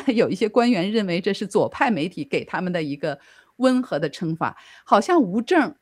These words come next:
就和有证就差了那么一点点，好像是不小心没有带证，其实他就是非法哈，因为你是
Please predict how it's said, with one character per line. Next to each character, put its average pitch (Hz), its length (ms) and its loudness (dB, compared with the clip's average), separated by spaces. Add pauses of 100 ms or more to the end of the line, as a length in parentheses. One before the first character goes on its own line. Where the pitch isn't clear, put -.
(300)
就 302 100 0
和 302 120 2
有 254 220 4
证 254 280 2
就 233 100 0
差 240 220 -2
了 208 80 -2
那 202 80 -2
么 214 100 -2
一 220 140 0
点 135 240 -2
点， 156 200 -2
好 - 120 -2
像 233 160 0
是 320 80 -2
不 381 140 2
小 160 240 2
心 208 180 -4
没 190 120 0
有 208 120 2
带 208 220 2
证， 175 280 0 (300)
其 269 160 2
实 277 140 2
他 247 120 0
就 254 140 0
是 214 160 0
非 277 360 2
法 - 440 -2
哈， 135 300 -8
因 208 120 -6
为 190 120 -2
你 160 120 -4
是 139 460 -6